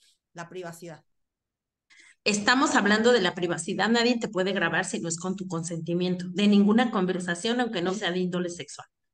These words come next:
Speaker 2: Entonces, ahí hay que tener mucho cuidado
Speaker 1: Oye,
Speaker 2: en
Speaker 1: pero
Speaker 2: los
Speaker 1: ya al
Speaker 2: chats.
Speaker 1: revés, haz de cuenta, ya ves que Amber Heard y Johnny Depp se grababan, o no sé, y salían en el juicio. O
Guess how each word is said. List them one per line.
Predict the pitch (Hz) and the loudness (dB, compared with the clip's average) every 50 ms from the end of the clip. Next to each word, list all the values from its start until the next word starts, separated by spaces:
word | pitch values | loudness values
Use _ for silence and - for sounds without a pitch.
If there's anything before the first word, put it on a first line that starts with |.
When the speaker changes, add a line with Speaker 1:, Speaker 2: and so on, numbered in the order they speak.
| _ _ _ _ _ _ _ _ _ _ _ _ _ _ _ _ _ _ _ _ _ _ _ _ _ _ _ _ _ _ _ | _ _ _ _ _ _ _ _ _ _ _ _ _ _ _ _ _ _ _ _ _ _ _ _ _ _ _ _ _ _ _
Speaker 2:
Entonces, | - 180 175 175 - 214 220 240 269 - | 0 0 2 2 4 2 2 2 0 2
ahí | 226 185 190 196 196 | 2 2 4 4 4
hay | 196 196 196 | 4 2 0
que | 208 196 | -2 -4
tener | 202 196 190 185 185 185 | -2 -2 0 0 0 0
mucho | 180 190 185 185 185 190 190 | 0 0 -2 -2 -4 -8 -8
cuidado | - 226 202 214 208 190 - | -8 -6 -2 0 2 2 2
Speaker 1:
Oye, | 220 226 | 2 2
Speaker 2:
en | 202 | 2
Speaker 1:
pero | 185 | 2
Speaker 2:
los | 170 165 | 0 0
Speaker 1:
ya | 294 | -2
al | 302 | -2
Speaker 2:
chats. | 294 - 302 311 | -2 -2 0 2
Speaker 1:
revés, | 320 320 339 330 - - | 0 0 0 -2 -8 -10
haz | 285 269 | -10 -10
de | 302 - | -8 -10
cuenta, | 302 294 277 294 277 - - _ _ _ _ - _ _ | -10 -6 -4 -4 -6 -6 -8 _ _ _ _ -20 _ _
ya | 190 - 240 269 | -14 -8 -8 -8
ves | 277 302 294 | -8 -8 -10
que | - 294 | -8 -6
Amber | 254 247 247 254 254 262 254 226 - | -6 -6 -6 -6 -6 -6 -6 -6 -6
Heard | - 247 233 226 226 226 226 _ _ _ _ _ _ _ _ _ - | -8 -8 -8 -8 -8 -10 _ _ _ _ _ _ _ _ _ _ -18
y | 185 190 196 190 165 | -14 -14 -12 -10 -8
Johnny | 214 220 220 233 | -8 -8 -8 -8
Depp | 226 220 214 214 208 208 | -8 -8 -8 -8 -10 _
se | - 220 196 | -16 -14 -14
grababan, | 190 185 180 196 220 214 196 185 175 185 208 202 208 | -12 -10 -6 -4 -4 -4 -2 -4 -6 -8 -10 -14 -18
o | 165 175 | -18 -16
no | 175 190 | -16 -16
sé, | 185 185 214 202 | -14 -12 -12 -12
y | |
salían | 202 202 196 196 208 214 226 | -10 -10 -12 -12 -10 -12 -10
en | 226 | -12
el | 233 226 | -12 -12
juicio. | 233 277 - 226 | -12 -12 -14 -14
O | 170 | -18